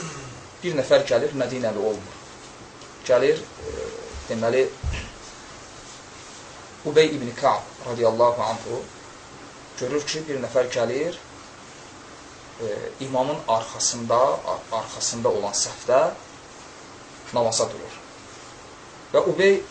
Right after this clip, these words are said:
onu tutur arxadan, o namazda ola ola. Çəkir arxaya. Və namazı qılıb qutarandan sonra deyir ki, mənim qəsdim səni təhqir eləmək,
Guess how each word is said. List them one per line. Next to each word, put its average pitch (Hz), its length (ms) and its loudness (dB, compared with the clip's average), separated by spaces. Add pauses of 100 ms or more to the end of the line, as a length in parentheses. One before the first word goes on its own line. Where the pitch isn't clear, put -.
(160)
onu 151 220 4
tutur - 300 0
arxadan, 120 440 2
o 151 60 2
namazda 139 360 4
ola 123 260 6
ola. - 180 -4 (1800)
Çəkir 160 300 6
arxaya. - 360 2 (2500)
Və 190 180 6
namazı 175 360 4
qılıb 175 200 -2
qutarandan 135 420 2
sonra 120 240 2 (100)
deyir 135 240 -4
ki, 120 160 -2 (160)
mənim 131 280 -2
qəsdim - 320 0
səni 123 300 0
təhqir - 400 -8
eləmək, 110 320 0